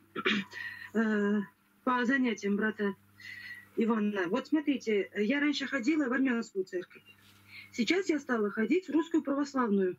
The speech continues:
церковь Господу. Но, э, мы живём вот в районе, где меня многие знают.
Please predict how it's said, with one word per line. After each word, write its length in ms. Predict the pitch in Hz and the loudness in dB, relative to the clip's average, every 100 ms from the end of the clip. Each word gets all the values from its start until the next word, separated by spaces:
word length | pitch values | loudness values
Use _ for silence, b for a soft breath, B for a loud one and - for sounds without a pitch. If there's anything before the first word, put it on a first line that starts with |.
| _ _ _ _ - B B B | _ _ _ _ -20 B B B
церковь 400 | - 220 190 190 | -2 0 0 0
Господу. 540 | 165 208 - 180 185 - B B B B B B - - | 0 -2 -2 -2 -2 -4 B B B B B B -18 0
Но, 460 | 226 277 254 185 - - | 2 4 2 -2 -6 -4
э, 380 | 208 202 196 196 175 B _ - B B - - - - - - - - - - - - 226 | 0 2 2 0 -2 B _ -20 B B -20 -20 -20 -20 -20 -20 -20 -20 -20 -20 -20 -4 2
мы 400 | 277 302 269 - | 4 4 0 -2
живём 400 | 214 254 269 247 | 0 0 2 0
вот 180 | 247 247 | -2 -2
в 60 | |
районе, 440 | 277 370 508 311 208 | 0 0 2 0 0
где 200 | 294 339 | 2 4
меня 200 | 302 285 | 4 4
многие 360 | 277 269 262 | 2 0 -2
знают. 460 | 220 254 233 165 | 0 2 2 -2